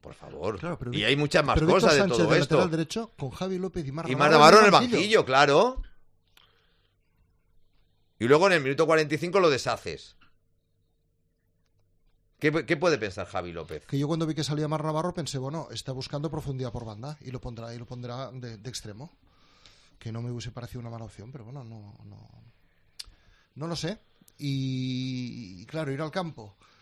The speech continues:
Speaker 2: aburrirte durante ochenta
Speaker 1: No, pero a mí
Speaker 2: minutos
Speaker 1: el
Speaker 2: y disfrutar
Speaker 1: aburrirme,
Speaker 2: diez, pues a
Speaker 1: el
Speaker 2: mí no me
Speaker 1: abu-,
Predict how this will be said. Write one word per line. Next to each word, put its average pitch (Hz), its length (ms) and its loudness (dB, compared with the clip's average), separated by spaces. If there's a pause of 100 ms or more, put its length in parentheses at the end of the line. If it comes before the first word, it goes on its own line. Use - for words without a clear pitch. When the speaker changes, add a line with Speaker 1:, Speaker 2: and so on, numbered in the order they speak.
(520)
Speaker 2:
aburrirte 143 400 -2
durante 151 260 -2
ochenta 143 260 -6
Speaker 1:
No, 156 160 2
pero 139 120 4
a - 20 2
mí 139 80 2
Speaker 2:
minutos 170 40 4 (200)
Speaker 1:
el - 20 2
Speaker 2:
y - 40 4
disfrutar 175 180 6
Speaker 1:
aburrirme, 185 180 10
Speaker 2:
diez, - 300 0 (120)
pues 110 240 -8
a - 20 -2
Speaker 1:
el 123 80 -2
Speaker 2:
mí 139 40 4
no 135 60 6
me 139 80 4
Speaker 1:
abu-, - 20 4